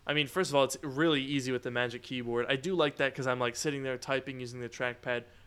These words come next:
and then I just pop it off to go do something else. I mean, just look at this device.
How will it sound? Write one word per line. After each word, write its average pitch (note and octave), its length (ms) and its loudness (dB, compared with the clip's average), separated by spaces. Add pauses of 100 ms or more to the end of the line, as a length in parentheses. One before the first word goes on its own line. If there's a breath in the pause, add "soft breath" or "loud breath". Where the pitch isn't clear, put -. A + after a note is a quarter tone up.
and B2+ 100 0
then C3+ 100 4
I C3 40 6
just A#2+ 200 -4
pop B2+ 280 2
it A#2+ 60 0
off A2+ 360 0 (220)
to B2 100 -14
go B2 120 -2
do B2 140 -4
something B2 300 -8
else. C3 320 -8 (1500)
I D#3 80 -10
mean, D#3+ 180 -6
just D#3+ 200 -4
look D#3 440 0
at D3+ 140 0
this D3 180 -4
device. B2+ 800 0